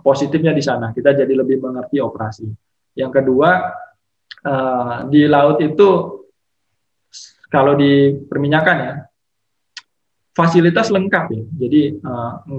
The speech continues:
jangan dibayangkan di sana itu benar-benar di, di atas laut dan nggak ada apa-apa, bosen kayak gitu. Nggak. Eh, perusahaan udah menyediakan yang namanya, eh, gym di sana. Jadi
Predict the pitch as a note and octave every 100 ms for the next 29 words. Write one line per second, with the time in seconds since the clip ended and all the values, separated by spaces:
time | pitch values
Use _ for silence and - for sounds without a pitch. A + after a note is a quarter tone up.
0 | C3+ D3+ A#2+ C3+ C3+ D3 D3 C3+ C3 C3
1 | - F3 E3 C#3+ D3+ C3 - E3+ D3+ C#3
2 | C3+ C3+ C#3 _ _ _ - C3 C#3 C3+
3 | - D3+ C3 - C#3 C3 - - C3+ B2
4 | D#3 F3 C#3 C3 B2 B2 B2+ B2 A#2+ A#2+
5 | D3+ D3+ C3+ B2+ - D#3+ B2+ A#2 A#2+ D3+
6 | B2 - - _ _ _ - A#2+ A#2 A#2
7 | A2+ - C#3 D3+ F3+ C#3+ C3+ C3+ C3 B2+
8 | B2 B2 E3 D3 B2+ B2 B2 C3+ D3+ D#3+
9 | D#3 _ _ _ _ A#2+ A#2 A#2 A#2 A2+
10 | D3+ F3 D3 A#2+ A#2 A#2+ B2 A2+ A2+